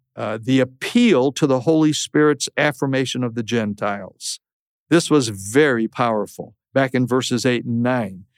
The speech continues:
When Peter makes his case, he gives testimony that God gave the Holy Spirit to the Gentiles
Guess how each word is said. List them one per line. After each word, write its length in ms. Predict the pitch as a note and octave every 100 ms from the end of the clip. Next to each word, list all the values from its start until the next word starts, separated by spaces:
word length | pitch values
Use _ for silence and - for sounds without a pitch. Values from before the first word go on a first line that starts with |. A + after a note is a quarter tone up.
| _
When 160 | B2 B2
Peter 540 | - F#3+ F3+ C#3 D3 - _ _ _
makes 380 | B2+ F#3 F#3 -
his 240 | C#3 B2
case, 640 | - F#3+ F#3 A2 B2 - - _ _ _ _ _ _ _ _
he 140 | C#3
gives 280 | B2+ C#3+ -
testimony 640 | - A3 - B2+ A#2 A2+ C#3+
that 400 | C3 B2 A#2 G2+
God 380 | C#3 G3+ A3 G#3+
gave 280 | C#3 E3+ G#3+
the 120 | F#3
Holy 320 | C#3 D#3+ G3+ F3+
Spirit 440 | - G#3 G3+ G3
to 80 | E3+
the 120 | D#3+
Gentiles 800 | C#3 F3 G#3+ G3+ C3 A#2 C#3+ D#3+